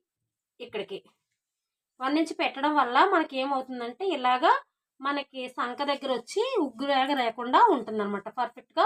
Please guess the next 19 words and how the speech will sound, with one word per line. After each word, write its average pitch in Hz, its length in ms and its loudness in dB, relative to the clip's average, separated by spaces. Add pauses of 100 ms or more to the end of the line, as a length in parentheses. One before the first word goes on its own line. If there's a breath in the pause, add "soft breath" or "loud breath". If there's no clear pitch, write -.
ఉంటుంది, 190 340 -6 (580)
ఫిట్టింగ్ 302 360 -4
బాగా 269 300 6
ఉంటుందన్నమాట. 196 520 -4 (220)
ఇలా 262 220 0
వన్ 247 160 -2
ఇంచ్ 254 180 -12
పెట్టుకుని 254 400 -6 (640)
ఇక్కడ 320 300 0
నుంచి 262 280 -4
స్ట్రైట్గా 240 500 0 (160)
లైన్ 254 240 0
డ్రా 208 120 2 (120)
చేసుకోండి. 185 480 -8 (1500)
ఇలా 254 200 -4
డ్రా, 247 120 -2 (320)
డ్రా 233 120 2 (100)
చేసుకోండి. 190 440 -6 (160)
ఈ 269 60 -10